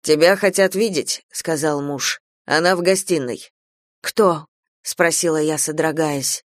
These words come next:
«Пожалуйста, пусть это только не будет очередная пассия Роджера. Он ведь обещал, что такого больше не повторится». Муж пристально смотрел на меня.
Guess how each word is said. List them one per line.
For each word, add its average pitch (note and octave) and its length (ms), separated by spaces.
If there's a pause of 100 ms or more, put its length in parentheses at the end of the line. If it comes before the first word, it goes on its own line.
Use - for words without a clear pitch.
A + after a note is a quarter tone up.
(600)
«Пожалуйста, F#3 800
пусть G#3 400
это F#3+ 220
только F#3+ 360
не F#3 120
будет F3 340
очередная E3+ 600
пассия E3+ 480
Роджера. D3+ 600 (340)
Он G#3+ 160
ведь G3+ 180
обещал, G#3 420
что F#3 180
такого F#3 360
больше F#3 380
не F#3 100
повторится». F#3 840 (600)
Муж F3+ 300
пристально F3 480
смотрел E3+ 540
на C#3 120
меня. C#3 480